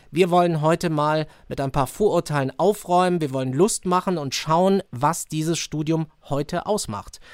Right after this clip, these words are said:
Und darüber spreche ich mit Laura Meister und Finn Klein. Beide engagieren sich im Fachschaftsrat hier am Hasso-Plattner-Institut. Sie studieren im Bachelor und im Master im Bereich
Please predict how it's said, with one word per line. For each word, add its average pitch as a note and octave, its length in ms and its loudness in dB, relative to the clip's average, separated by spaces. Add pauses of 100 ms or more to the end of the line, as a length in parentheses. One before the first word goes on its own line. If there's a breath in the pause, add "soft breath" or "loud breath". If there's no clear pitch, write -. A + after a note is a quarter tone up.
(320 loud breath)
Und - 100 -10
darüber F#3+ 220 2
spreche F3+ 340 -2
ich E3 40 -2
mit F#3 280 0
Laura C#3 340 0
Meister F#3+ 680 -2
und D3+ 200 -4
Finn E3 320 -4
Klein. D#3+ 560 -2
Beide G#3+ 440 0 (320 loud breath)
engagieren D#3+ 560 2
sich G3 320 -4
im C#3+ 160 -2
Fachschaftsrat F3+ 1000 -4
hier G3+ 420 -2
am D3 180 -6
Hasso-Plattner-Institut. G3 1160 -2 (360 loud breath)
Sie D#3 160 -4
studieren D#3 640 0
im B2 140 -4
Bachelor G#3 560 0 (240 loud breath)
und B2 180 -8
im B2 160 -4
Master F#3+ 600 0
im C#3+ 100 -2
Bereich C3+ 380 -4